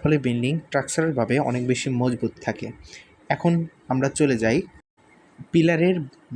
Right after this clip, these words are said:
রিংয়ের প্রতি। রিং সবসময় মনে রাখবেন একশো তিরিশ ডিগ্রি অ্যাঙ্গেলেই এরকমভাবে বাঁকানো থাকবে,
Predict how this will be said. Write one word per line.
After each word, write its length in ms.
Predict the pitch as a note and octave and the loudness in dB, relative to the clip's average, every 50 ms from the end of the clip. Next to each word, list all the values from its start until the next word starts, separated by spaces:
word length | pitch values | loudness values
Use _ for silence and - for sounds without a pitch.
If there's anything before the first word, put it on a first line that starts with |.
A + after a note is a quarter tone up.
| C3 C3 B2+ | -4 0 2
রিংয়ের 320 | D3+ E3+ E3+ D#3+ D3+ B2+ - _ | 2 4 4 4 2 0 -2 _
প্রতি। 240 | - B2+ - - A2 G#2+ - - - - - - - C3 | -6 -6 -4 -4 -8 -10 -10 -14 -20 -20 -20 -8 -2 0
রিং 120 | C#3+ E3+ F3+ | 0 2 0
সবসময় 400 | F3 - E3 D3+ - - E3 D#3+ | 0 0 -2 -2 0 0 0 0
মনে 180 | D3+ C#3 A#2+ A2 | 0 0 0 -2
রাখবেন 300 | A2+ A2+ - - B2 D#3 F3 - - | -2 -2 -2 -2 -2 -2 -2 -2 -2
একশো 260 | B2+ B2+ - - D3 | -2 -2 -2 -4 -4
তিরিশ 280 | D3 - D#3 E3+ E3+ D3 | 0 0 2 2 2 2
ডিগ্রি 220 | - D3+ C#3+ D3+ D#3+ | 0 0 2 2 2
অ্যাঙ্গেলেই 380 | D3+ C3+ B2+ B2+ B2+ C#3 E3 E3 - - | 2 2 0 0 2 2 2 0 2 2
এরকমভাবে 580 | C3+ C3+ C#3 C3+ - D3 C#3 C3 A#2+ A#2 A#2 A2+ | 2 2 2 2 0 -2 0 0 0 0 0 0
বাঁকানো 300 | A#2 A2 - A#2+ A2+ G2+ | 0 -2 -2 -4 -6 -6
থাকবে, 300 | - A2 F#2+ - - | -6 -10 -12 -10 -10